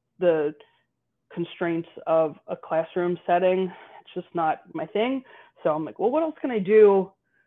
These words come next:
So, "Oh, maybe business management might be something that I could go into." And my sister at the time was the waterfront manager at Camp Oak Spring, and she said,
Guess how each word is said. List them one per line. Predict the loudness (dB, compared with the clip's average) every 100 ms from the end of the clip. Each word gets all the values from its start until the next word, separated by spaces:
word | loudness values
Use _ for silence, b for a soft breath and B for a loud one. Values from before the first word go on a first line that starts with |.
| _ -2
So, | -2 0
"Oh, | 0
maybe | 0 -2
business | 0 0 0 -4
management | -2 -2 -2 -4 -8 -6
might | -8 -8
be | -8
something | -4 -4 -4 -4
that | -4
I | -6
could | -6
go | -2 -2
into." | -2 -4 -4
And | -4 -6
my | -6
sister | -6 -6 -2 -4
at | -4
the | -10
time | -12 -8 -10 -12 _ _ _ 0
was | 4 4 2 -8 _
the | -10 -6 -4 -4 -8 _ _ _ _ _ -2
waterfront | 0 0 -2 -8
manager | -8 -8 -6 -6 -6 -6
at | -8 -6
Camp | -8 -6
Oak | -8 -10
Spring, | -10 -8 -6 -8
and | -12 -14
she | -12 -10 -6
said, | -6